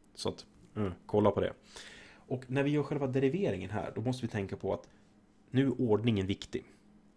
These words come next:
Bland annat för att vi har minus i den där. Men vi tänker oss så här. Det finns som en liten ramsa som man kan säga. Täljaren deriverad, multiplicerad med nämnaren oderiverad, minus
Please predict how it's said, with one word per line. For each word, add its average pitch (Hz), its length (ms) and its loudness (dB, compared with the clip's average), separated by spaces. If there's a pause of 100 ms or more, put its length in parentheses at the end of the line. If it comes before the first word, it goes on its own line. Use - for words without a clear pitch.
(1120)
Bland 110 140 0
annat 147 120 2
för 131 80 2
att 101 120 2
vi 98 40 4
har 95 80 2
minus 110 460 0
i 95 40 -8
den 92 120 -6
där. - 200 -4 (320)
Men 135 220 0 (160)
vi 123 260 -4
tänker 131 240 0
oss 90 80 -6
så - 80 -8
här. - 220 -12 (460)
Det 107 80 -2
finns 127 140 4
som 117 100 2
en 107 60 4
liten 104 220 2
ramsa 101 480 -2
som 92 100 -8
man 95 100 -12
kan 95 120 -10
säga. 92 300 -8 (800)
Täljaren 147 560 2
deriverad, - 600 0 (160)
multiplicerad 98 720 -4
med 95 140 -12
nämnaren 104 600 -2
oderiverad, 98 720 0 (300)
minus 127 680 0